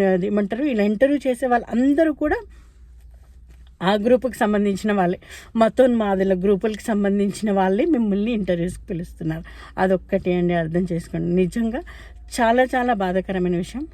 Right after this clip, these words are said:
ఆ, దీన్ని మనం నిజంగా మనం యాక్సెప్ట్ చేయకూడదు. అలాంటి మతోన్మాదుల్ని ఎంకరేజ్ చేయకూడదు, యాక్సెప్ట్ చేయకూడదు. ఊరికి అసలు వాళ్ళకి అసలు ఏం తెలీదు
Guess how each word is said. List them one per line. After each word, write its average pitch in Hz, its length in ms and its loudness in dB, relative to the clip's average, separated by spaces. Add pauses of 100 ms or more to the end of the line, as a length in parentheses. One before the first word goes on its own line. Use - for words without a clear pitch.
(140)
ఆ, 185 500 2
దీన్ని 190 300 0
మనం 185 340 0
నిజంగా 226 420 -2
మనం 185 260 0 (320)
యాక్సెప్ట్ 214 480 0
చేయకూడదు. 208 540 0
అలాంటి 175 520 2
మతోన్మాదుల్ని 185 1080 2
ఎంకరేజ్ 196 460 0
చేయకూడదు, 214 480 -2 (320)
యాక్సెప్ట్ 202 440 0
చేయకూడదు. 220 400 -2 (320)
ఊరికి 277 460 0
అసలు 196 680 0 (180)
వాళ్ళకి 254 380 2
అసలు 262 160 -2
ఏం 285 180 4
తెలీదు 285 520 4